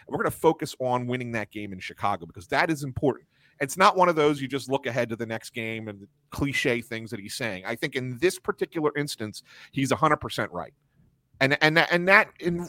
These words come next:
the result of last night's game, yeah, you're, it's good that I, it's good that fans care enough now. It's good that fans care about this team again,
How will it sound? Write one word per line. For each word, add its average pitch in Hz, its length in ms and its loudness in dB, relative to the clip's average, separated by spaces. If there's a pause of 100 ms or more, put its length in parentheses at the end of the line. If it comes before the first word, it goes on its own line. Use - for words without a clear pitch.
(120)
the 165 220 -6
result 170 440 2
of 170 120 -2
last 196 240 -2
night's 202 180 -6
game, 233 220 -8
yeah, 285 100 0 (260)
you're, 190 140 -8 (220)
it's 196 140 2
good 262 240 4
that - 100 8
I, 208 100 6 (140)
it's 175 140 0
good 294 280 -4
that 285 120 -8
fans 185 340 -2
care 190 320 0
enough 110 280 -2
now. 90 240 -10 (120)
It's 135 100 -16
good 330 180 -6
that 320 140 -12
fans 233 340 2 (300)
care 202 160 0
about 180 280 2
this 143 120 -8
team 180 240 -8
again, 98 340 -8